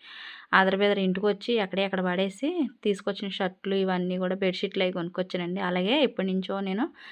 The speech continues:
ఆ, మందంగా ఉండే బెడ్‌షీట్ ఒకటి కొనుక్కుందాం అని చెప్పి చలికాగే బెడ్-, బెడ్‌షీట్ అండి. అది మళ్ళీ వీడియోలో చూపిస్తాను. పిల్లలకైతే ఒకటి తెచ్చిపెట్టాను అనమాట స్వెటర్లు కొన్నప్పుడు. ఇంకా నేను ఒకటి కొనుక్కొచ్చు-, అప్పుడు ఆ పిల్లలకి బెడ్‌షీట్ తెచ్చాను కానీ నాకైతే కొనుక్కోలేదు.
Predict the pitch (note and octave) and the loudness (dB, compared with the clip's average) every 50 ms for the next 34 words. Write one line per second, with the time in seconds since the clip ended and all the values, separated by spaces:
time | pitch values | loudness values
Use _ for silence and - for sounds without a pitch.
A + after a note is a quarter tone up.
0 | - - - - - _ - F#3 F#3 F3+ F3+ F3+ F#3 F#3+ F#3 F#3+ G3 G#3 G#3+ G#3+ | -16 -16 -18 -18 -18 _ -4 0 0 0 2 2 2 2 2 2 2 2 2 2
1 | G#3+ G#3 G3+ G3 G3+ G3 G3+ F#3 F#3 - - - - F#3 F3+ F3+ G3+ G3+ - G3 | 2 0 0 -2 0 0 0 0 0 -2 -6 -4 -2 0 0 0 -2 -4 -2 -2
2 | F3+ F3+ - - F#3 F#3+ F3+ F3+ F3+ F3+ F3 F3+ F3 - - G3+ - - F#3+ F3+ | -2 -2 -2 -4 -2 -2 -2 0 0 0 0 -2 -4 -4 -6 -6 -2 -2 -2 -2
3 | F3 F3+ G3 F#3 F3+ F3+ F3+ F3+ F#3 F3+ E3 - - - - F#3 F3+ F3 - F#3+ | 0 2 2 2 2 2 0 0 0 0 -2 -2 -6 -4 -4 -2 -2 -2 -4 -4
4 | F#3 - E3+ D#3+ E3+ F3+ G#3+ D4 D#4+ G#3+ G3 G3 F3+ F3 F3 F3 F3 F3+ E3+ F3 | -4 -4 -4 -2 -2 -4 -4 -2 -2 -2 -2 -2 -2 -4 -2 -2 -2 -2 0 0
5 | F#3 F#3 F#3 F3+ F3+ F3 F3 E3+ - - E3 - E3+ - - - F3+ F#3 A3+ D4+ | 0 2 2 0 0 -2 -2 -4 -4 -6 -8 -8 -10 -12 -10 -8 -6 -6 -6 -6
6 | - - - - - - - - - - - _ _ - G3+ G3+ G3+ G#3 G#3 - | -8 -12 -18 -20 -20 -20 -20 -20 -20 -20 -20 _ _ 2 4 4 4 4 4 2
7 | A3 G#3+ A3 A3 G#3 G3 F#3+ F#3+ F#3 F3 - - - G#3 G3+ - F#3+ F#3 F3+ F3 | 2 2 2 0 -2 -2 0 0 -2 -2 -2 -4 -4 -2 0 2 0 2 2 0
8 | E3 E3 E3 - G3+ G3+ - G3 F3 E3+ - F3+ F3+ F#3 F3 E3+ E3+ E3+ E3 - | -2 -2 -2 -4 -4 -2 0 0 0 0 0 -2 0 0 0 -2 -2 -4 -4 -4
9 | - F#3 A#3 E4 G#4+ G#4+ G4 - - A#3 A#3 A#3 A3 G#3 G3 G3 G3 G3+ G3+ G3 | -2 0 0 -2 -2 -6 -14 -14 -8 -6 -4 -4 -2 -2 -2 -2 -2 -2 0 0
10 | G3 F#3+ F#3+ F#3+ F#3+ F#3 F#3 - G#3+ G3 - - F#3 F3+ - - F#3 F#3 F3 F3+ | -2 -2 -2 -2 -2 -2 0 -2 -2 -2 0 -2 -2 -2 -2 -2 -2 -2 -2 0
11 | - G3 F#3+ F#3+ G3 G3+ G#3 G3+ F#3+ F3+ F3+ F3+ - G3+ F#3 F#3+ F#3 F#3 F3+ F#3 | 0 0 2 2 0 0 -2 -2 -2 -2 -2 -2 -6 -6 -2 -2 -2 -2 -2 -4
12 | - G3 F#3 F3+ F3 F3 F3+ A3 D4 C#4+ A#3+ G#3 F#3 F#3 F#3 F#3 G#3+ - - F#3 | -4 -4 -2 -2 -4 -4 -6 -4 -4 -2 -2 -2 -2 -4 -4 -6 -6 -4 -4 -4
13 | F3+ F#3 - - F#3+ F3 E3+ D#3+ E3 G3 | -4 -4 -2 -2 -2 -2 -2 -4 -4 -6